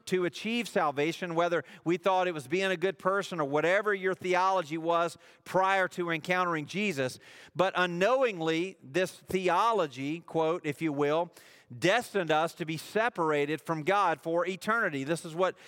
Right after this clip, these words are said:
Paul writes in Romans three. He says, "Now we know that whoever, or rather whatever the law says, it speaks to those that are under the law, so that every mouth may be stopped and the whole world may be held accountable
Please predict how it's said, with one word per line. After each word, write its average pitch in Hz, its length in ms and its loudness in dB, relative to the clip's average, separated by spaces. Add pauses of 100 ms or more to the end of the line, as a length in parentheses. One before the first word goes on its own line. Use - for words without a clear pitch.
(140)
Paul 185 220 4
writes 180 300 2
in 185 120 -4
Romans 190 300 -2
three. 214 380 0
He 156 100 -6
says, 180 300 -2 (240)
"Now 196 240 2
we 214 240 -2
know 226 220 2
that 185 180 0
whoever, 208 680 0
or 143 120 0
rather 175 260 2
whatever 208 460 2
the 175 120 2
law 180 300 2
says, 160 580 0 (300)
it 185 180 0
speaks - 500 -4
to 190 100 0
those 160 340 0
that 160 220 2
are 160 180 0
under 190 520 0
the 135 120 0
law, 110 300 -4 (480)
so 226 240 0
that 202 220 2
every 240 340 2
mouth 220 320 2
may 190 160 0
be 175 120 -4
stopped 208 440 0
and 160 100 -4
the 151 60 2
whole 208 300 0
world 196 260 2
may 175 120 -2
be 160 120 -8
held 202 440 0
accountable 196 680 0